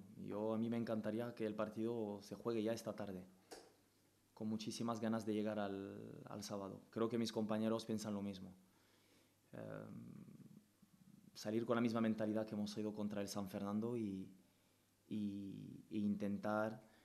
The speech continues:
em, hacer un pelín más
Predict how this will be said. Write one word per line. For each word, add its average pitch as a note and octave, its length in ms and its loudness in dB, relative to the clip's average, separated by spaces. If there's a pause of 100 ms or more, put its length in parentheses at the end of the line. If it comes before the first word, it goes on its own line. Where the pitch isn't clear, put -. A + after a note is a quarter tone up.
(120)
em, F#2+ 580 -6 (160)
hacer G#2+ 520 2 (580)
un A2 160 -2
pelín A2 260 0
más A2 240 0